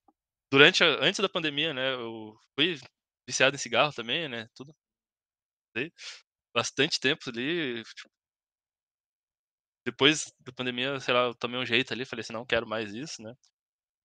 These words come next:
eh, pra minha vida. E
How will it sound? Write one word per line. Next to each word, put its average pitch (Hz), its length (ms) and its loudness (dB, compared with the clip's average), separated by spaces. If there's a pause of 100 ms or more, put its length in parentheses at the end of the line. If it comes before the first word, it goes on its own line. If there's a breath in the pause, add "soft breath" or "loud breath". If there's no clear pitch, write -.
eh, 95 520 -6 (140)
pra 101 80 -14
minha 98 140 -2
vida. 127 300 -6 (1300)
E 101 560 -8